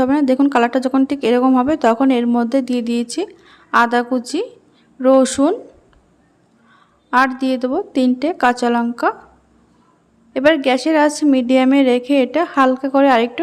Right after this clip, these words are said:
নাড়াচাড়া করে নিতে হবে। তারপরে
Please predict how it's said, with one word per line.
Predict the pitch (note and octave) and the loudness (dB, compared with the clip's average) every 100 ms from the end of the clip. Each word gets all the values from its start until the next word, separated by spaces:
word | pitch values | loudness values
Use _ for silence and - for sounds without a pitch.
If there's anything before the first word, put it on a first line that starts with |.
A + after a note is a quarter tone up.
| F#4 | 2
নাড়াচাড়া | B3 A3+ A#3 A3+ | 2 2 0 -2
করে | A#3+ A#3+ | -2 -2
নিতে | A#3 B3 A#3+ | -2 -2 -2
হবে। | A#3+ G4 - _ _ _ _ _ _ _ _ _ _ _ _ _ _ _ _ _ _ _ _ _ _ _ _ _ _ _ _ _ _ _ _ _ _ - | -2 -4 -6 _ _ _ _ _ _ _ _ _ _ _ _ _ _ _ _ _ _ _ _ _ _ _ _ _ _ _ _ _ _ _ _ _ _ 0
তারপরে | D#4 D4+ D4+ | 2 2 2